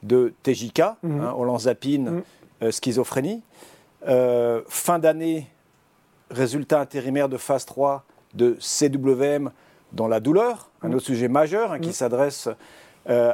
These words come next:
Speaker 1: à la crise des opioïdes, euh, aux États-Unis pour le traitement de la douleur.
Speaker 2: Mhm.
Speaker 1: Euh, et puis, fin deux mille vingt-quatre, les résultats, les premiers résultats de la phase trois,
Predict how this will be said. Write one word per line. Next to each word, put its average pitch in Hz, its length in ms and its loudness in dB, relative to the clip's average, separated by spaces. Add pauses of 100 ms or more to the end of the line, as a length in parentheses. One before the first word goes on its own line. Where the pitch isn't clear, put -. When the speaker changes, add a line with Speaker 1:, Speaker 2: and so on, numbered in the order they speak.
Speaker 1:
à 127 120 -4
la 113 160 0
crise 131 420 -2
des 113 380 0
opioïdes, 131 420 0
euh, 113 540 -4
aux 120 260 -4
États-Unis 131 640 -2 (240)
pour 120 140 -2
le 113 60 0
traitement 127 280 -6
de 120 60 -2
la 110 60 -2
douleur. 165 420 0
Speaker 2:
Mhm. 160 80 -10 (880)
Speaker 1:
Euh, 139 320 2
et 151 100 0
puis, 180 320 -6
fin 175 160 0
deux 147 120 0
mille 135 160 -2
vingt-quatre, 165 680 -2 (140)
les 131 160 2
résultats, 135 800 -2 (340)
les 123 140 2
premiers 151 300 -2
résultats 139 460 0
de 135 60 -6
la 123 80 -4
phase 127 240 -6
trois, 135 560 0